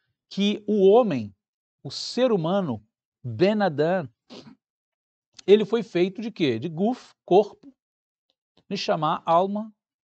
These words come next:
e ruach, espírito, não? Então, assim, dentro de uma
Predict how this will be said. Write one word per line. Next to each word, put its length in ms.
e 80
ruach, 380
espírito, 600
não? 280
Então, 140
assim, 360
dentro 300
de 120
uma 500